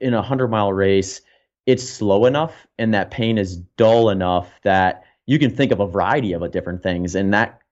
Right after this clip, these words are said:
can either work for you or against you. So, like, if you allow the thoughts to be like,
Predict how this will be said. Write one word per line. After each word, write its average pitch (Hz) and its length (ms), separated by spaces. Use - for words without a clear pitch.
can 110 160
either 107 180
work 98 240
for 107 220
you 95 140
or 92 180
against 85 420
you. 53 180
So, 107 320
like, 107 160
if 117 260
you 113 160
allow 98 440
the 101 120
thoughts 98 400
to 104 100
be 92 380
like, 87 320